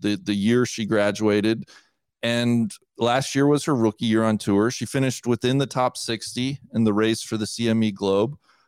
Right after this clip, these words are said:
Didn't win, had a runner-up, had, had a handful of other really good finishes. You know, it was, it was a good, solid rookie season, not setting the world on fire. And so you, you turn the page to twenty twenty-three,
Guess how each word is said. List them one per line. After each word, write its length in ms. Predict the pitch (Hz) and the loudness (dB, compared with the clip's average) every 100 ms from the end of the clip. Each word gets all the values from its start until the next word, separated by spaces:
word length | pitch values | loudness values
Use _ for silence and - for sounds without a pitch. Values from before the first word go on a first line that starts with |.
| _ _ _ | _ _ _
Didn't 320 | 156 202 151 | 2 4 2
win, 400 | 123 127 160 190 - | 2 2 2 0 -2
had 140 | 143 139 | -2 0
a 20 | |
runner-up, 680 | 127 147 165 131 131 - - 135 | 2 2 4 4 4 0 -6 -2
had, 400 | 135 131 123 107 _ 123 | 0 0 -4 -14 _ -2
had 300 | 127 123 110 | 0 0 0
a 240 | 110 113 | 0 0
handful 340 | 131 135 151 | 0 2 2
of 80 | 131 | 2
other 220 | 127 131 | 2 2
really 360 | 120 107 131 135 | 2 2 2 2
good 220 | 117 123 | 2 0
finishes. 640 | - 110 113 - 147 165 | 0 -2 0 -2 -2 -2
You 60 | 165 | 0
know, 140 | 185 | 2
it 20 | 202 | 0
was, 120 | 208 | 0
it 80 | 170 | -2
was 180 | 226 240 | -2 -4
a 60 | |
good, 440 | 185 - 131 160 160 | -8 0 2 2 0
solid 560 | - 113 113 135 147 - _ _ | -2 0 2 0 -2 -10 _ _
rookie 300 | 117 127 139 | 0 0 0
season, 500 | 127 214 233 156 90 - - | -2 0 0 -2 -8 -10 -4
not 220 | 104 127 | -2 -2
setting 320 | - 139 156 | -2 0 2
the 60 | 196 | 4
world 240 | 180 117 107 | 6 4 2
on 120 | 104 | 0
fire. 400 | 98 95 117 143 _ _ _ _ | 2 2 2 0 _ _ _ _
And 80 | 117 | -4
so 60 | - | 2
you, 180 | 151 151 147 | 2 2 0
you 140 | 139 | -4
turn 260 | - 139 156 | 0 0 2
the 80 | |
page 360 | 131 143 147 147 | 0 0 0 -2
to 100 | 131 | -4
twenty 260 | - 143 143 | 0 0 0
twenty-three, 720 | 151 143 135 131 143 156 | 0 0 0 0 2 2